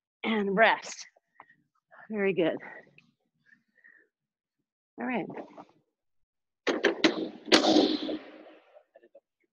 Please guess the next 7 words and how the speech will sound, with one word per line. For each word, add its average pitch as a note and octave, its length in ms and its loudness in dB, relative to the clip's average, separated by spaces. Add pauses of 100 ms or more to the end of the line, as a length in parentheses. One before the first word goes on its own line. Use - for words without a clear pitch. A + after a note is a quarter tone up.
(1200)
We're D#4+ 100 8
gonna E4+ 180 10
go D4+ 140 10
back D4+ 440 4
to D#4 140 0
our C4+ 180 2
chest D#4+ 460 -2